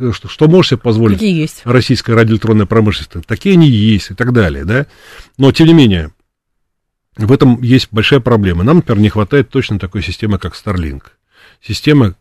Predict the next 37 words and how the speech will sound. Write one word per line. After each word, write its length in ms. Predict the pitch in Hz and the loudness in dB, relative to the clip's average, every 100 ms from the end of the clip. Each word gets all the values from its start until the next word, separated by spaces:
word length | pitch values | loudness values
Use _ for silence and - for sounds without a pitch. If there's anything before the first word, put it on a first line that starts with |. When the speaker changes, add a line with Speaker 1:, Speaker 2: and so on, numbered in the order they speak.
| _ _ | _ _
Speaker 1:
которая 340 | 101 104 104 | -6 -2 2
имеет 240 | 107 98 117 | 2 0 -2
много 220 | 104 95 | -2 -2
тысяч 460 | - 147 - - - | 0 -2 0 -6 -6
ретрансляторов, 840 | 98 101 107 - 147 156 135 - | -4 -2 -2 -2 -2 -2 -2 -4
летающих 520 | 110 98 107 95 - | -4 -4 -4 -4 -6
на 80 | 92 | -12
круговых 480 | - 95 107 101 98 | -10 -4 -2 -2 -2
орбитах 460 | 95 92 151 151 - | -4 -2 -2 -2 -8
и 40 | 107 | -10
позволяющих 760 | 104 95 107 131 147 - - _ _ _ _ | -6 0 2 4 2 0 -6 _ _ _ _
в 120 | - | -20
том 260 | - 165 196 | 0 4 4
числе 400 | - - 127 117 | 0 -2 2 4
и 40 | |
управлять 680 | 110 92 110 110 139 165 - _ - | 2 0 2 4 2 0 -4 _ -2
в 120 | 113 | 2
режиме 420 | 131 120 135 104 | 4 4 4 4
реального 340 | 107 104 101 | 2 2 0
времени 420 | 92 107 170 156 107 | 0 2 2 2 2
этими 340 | 135 123 104 | -2 -2 -2
Б 140 | 92 | -2
П 100 | 95 107 | -2 -4
Л 80 | |
А. 140 | 73 69 _ _ _ _ | -6 -12 _ _ _ _
Когда 160 | 131 | 2
мы 100 | 135 | 4
говорим, 400 | 131 135 127 92 - | 4 4 4 0 -4
а 80 | 117 | 0
вот 160 | 117 101 | 0 -2
на 260 | 104 120 | 0 4
Москву 340 | 123 127 - 113 | 4 2 -2 -4
там 280 | 90 87 95 | -2 -2 0
налетел, 440 | 101 95 120 95 | -2 -2 -2 -2
значит, 200 | 85 - | -4 -8
какой-то 360 | 87 - 90 82 | -14 -12 -10 -8
беспилотник, 600 | 82 - 104 76 78 | -10 -6 -8 -8 -14